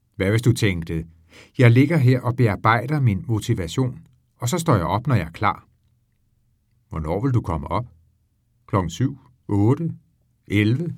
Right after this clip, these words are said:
Næste morgen? Hvad så, hvis du gør det, som de fleste af os heldigvis gør? Du tager en dyb indånding, flår dynen af, får smidt lidt vand i ansigtet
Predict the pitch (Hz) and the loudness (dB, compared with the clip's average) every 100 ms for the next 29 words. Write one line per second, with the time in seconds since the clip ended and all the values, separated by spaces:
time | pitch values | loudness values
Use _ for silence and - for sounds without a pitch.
0 | - _ _ _ _ 107 117 120 156 98 | -16 _ _ _ _ 2 2 4 2 2
1 | 107 165 185 - _ - _ 143 185 190 | 0 -2 -4 -8 _ -20 _ -2 0 4
2 | 190 185 175 135 123 120 123 120 113 87 | 4 4 4 6 4 6 4 4 -2 -2
3 | - 147 156 127 117 87 82 - - 160 | -2 2 2 0 0 0 -4 -2 -2 -2
4 | 87 - - 92 82 - _ _ _ _ | -6 -6 -4 -2 -4 -12 _ _ _ _
5 | _ _ _ 87 80 107 98 82 131 120 | _ _ _ -12 0 0 0 2 2 2
6 | 123 127 131 123 117 117 - _ _ _ | 2 4 4 2 0 -2 -8 _ _ _
7 | - 143 127 147 143 165 - 117 139 123 | 4 4 6 4 4 4 2 0 -2 -4
8 | - _ _ - 104 - 98 87 85 82 | -16 _ _ -2 -2 0 -4 -2 -6 -4
9 | 101 120 113 117 123 151 127 139 120 | -2 -2 0 0 2 2 0 0 0